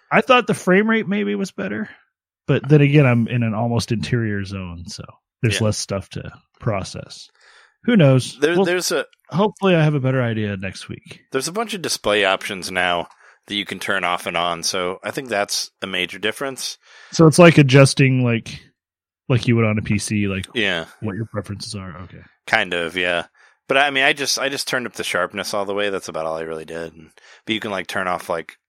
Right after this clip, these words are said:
Speaker 2: anti-aliasing or whatever, which I think you wanna keep that on.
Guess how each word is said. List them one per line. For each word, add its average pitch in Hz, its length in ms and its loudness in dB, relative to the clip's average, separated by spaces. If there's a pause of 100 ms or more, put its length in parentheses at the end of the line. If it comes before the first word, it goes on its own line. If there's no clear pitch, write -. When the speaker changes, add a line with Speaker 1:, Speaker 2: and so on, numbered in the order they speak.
(220)
Speaker 2:
anti-aliasing 85 920 -10
or 80 60 -18
whatever, 82 340 -10 (220)
which 90 140 -14
I 85 100 -10
think 104 160 -14
you 90 60 -10
wanna 85 120 -14
keep - 200 -20
that 82 120 -10
on. 82 300 -12